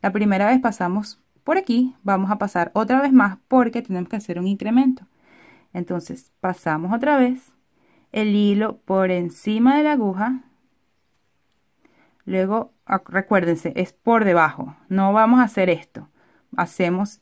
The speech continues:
esto. Y pasamos. Ahí tendríamos entonces dos.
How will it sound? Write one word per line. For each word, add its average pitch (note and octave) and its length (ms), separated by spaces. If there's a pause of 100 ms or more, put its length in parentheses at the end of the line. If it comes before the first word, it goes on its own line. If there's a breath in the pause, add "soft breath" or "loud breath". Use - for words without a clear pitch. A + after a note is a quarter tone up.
esto. D#3 480 (1400)
Y G3+ 440 (1500)
pasamos. - 720 (3250)
Ahí F3 160
tendríamos F3+ 460
entonces B3 480
dos. - 500